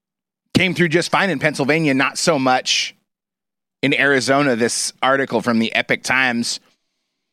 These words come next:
Arizona governor race too close to call. Lake closes gap on election night.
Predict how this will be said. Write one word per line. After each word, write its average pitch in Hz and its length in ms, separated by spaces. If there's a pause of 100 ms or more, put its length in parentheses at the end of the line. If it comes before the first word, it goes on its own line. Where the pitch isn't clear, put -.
(440)
Arizona 165 420
governor 151 320
race 139 260
too 185 200
close 160 300
to 139 120
call. 135 480 (1800)
Lake 147 420
closes 135 480
gap 117 380
on 127 160
election 117 480
night. 92 220